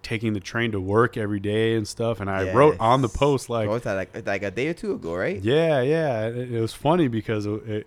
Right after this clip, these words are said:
Speaker 1: I, you hear about thinking, like, "Man, I remember when I thought this," but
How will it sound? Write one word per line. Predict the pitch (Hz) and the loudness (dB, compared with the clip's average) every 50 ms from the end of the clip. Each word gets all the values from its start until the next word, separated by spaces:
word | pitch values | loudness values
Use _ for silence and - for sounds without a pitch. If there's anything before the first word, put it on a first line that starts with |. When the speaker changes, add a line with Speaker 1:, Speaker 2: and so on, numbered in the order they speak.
| - | -6
Speaker 1:
I, | 113 104 104 101 - _ _ _ - 117 113 107 - _ _ _ _ _ | -4 -4 -4 -4 -6 _ _ _ -14 -14 -14 -14 -14 _ _ _ _ _
you | - 127 131 | -2 -2 0
hear | 127 127 170 185 196 | 0 0 0 0 0
about | 185 156 151 143 139 127 117 - | 0 -2 -2 -2 -4 -4 -6 -6
thinking, | - 147 139 - 143 131 | -6 -6 -4 -4 -8 -10
like, | 127 123 - 185 | -10 -10 -10 -10
"Man, | 180 170 170 | -8 -8 -8
I | 175 | -8
remember | 175 175 180 180 170 175 | -8 -8 -8 -8 -8 -8
when | 160 151 147 | -8 -6 -6
I | 143 131 | -6 -8
thought | - - 160 156 - - | -6 -4 -6 -6 -6 -6
this," | - 113 104 95 | -8 -6 -6 -8
but | - - 113 107 98 - | -8 -6 -6 -6 -6 -8